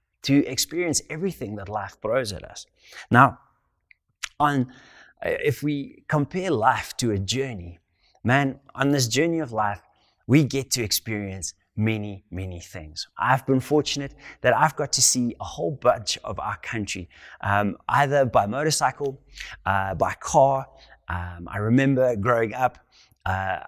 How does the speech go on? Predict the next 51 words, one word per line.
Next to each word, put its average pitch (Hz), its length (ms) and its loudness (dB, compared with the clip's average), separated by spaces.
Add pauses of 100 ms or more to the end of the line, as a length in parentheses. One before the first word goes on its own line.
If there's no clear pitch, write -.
(120)
I - 100 2
got 127 180 2
to - 60 4
see 151 160 8
a 135 40 12
lot 131 180 10
of 139 80 4
our 127 120 6
country 131 500 0
in 113 140 -4
the 110 80 -2
back 123 300 4
of 113 100 -2
a 113 60 -2
V 127 240 0
W, 123 640 2
a 87 60 -10
green 127 560 2
V 127 200 0
W 127 400 -2
van, 127 680 -6
uh, 92 260 -6
that 98 160 -2
was 104 120 0
kitted 139 300 4
out 120 200 0
for 110 100 -8
fishing. 131 480 -2 (460)
Uh, 95 340 0 (240)
it 127 100 0
was 117 160 4
sometimes 139 360 4
a 139 40 -2
good 135 160 0
experience, 131 600 -2
and 117 120 -8
sometimes 120 460 2
we, 120 500 -6
we, 113 260 -6
we 117 140 -6
stood 127 300 0
next 127 200 -2
to 135 80 -2
the 117 120 -2
road 123 240 2
waiting 113 300 -6
for 120 160 -4
it 110 100 -8
to 113 60 -8
cool 127 240 -6
down. 104 320 -6